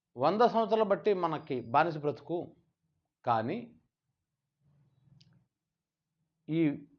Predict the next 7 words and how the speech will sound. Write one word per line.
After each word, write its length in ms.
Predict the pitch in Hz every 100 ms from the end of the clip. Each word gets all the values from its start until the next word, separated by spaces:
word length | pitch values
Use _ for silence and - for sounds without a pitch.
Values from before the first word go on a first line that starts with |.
| _
అణగారిన 460 | 143 202 226 294 294
కులాలకి 840 | 262 254 240 233 214 156 131 - - 143
మూడు 400 | 123 190 269 269
వేల 340 | 254 285 320
సంవత్సరాలు 500 | 294 269 262 262 247
బట్టి 560 | 233 226 220 180 - - _ _ _ _ _ _ _ _ _ _ _ _
బానిసత్వం 800 | 117 180 180 180 175 135 - -